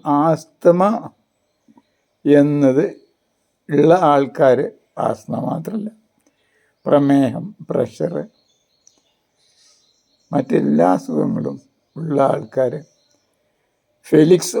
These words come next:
ഓസ്ട്രീറ്റിൻ്റെ കോമൺ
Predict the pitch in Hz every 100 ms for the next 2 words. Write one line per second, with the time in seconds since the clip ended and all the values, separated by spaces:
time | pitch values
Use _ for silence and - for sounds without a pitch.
0 | 196 170 - - 139 117 135 123 127 165
1 | _ _ _ _ _ _ _ _ _ _
2 | _ _ _ _ _ _ _ _ _ _
3 | _ _ _ _ _ _ _ _ _ _
4 | _ _ _ _ _ _ _ _ _ _
5 | _ _ _ _ _ - 160 180 180 196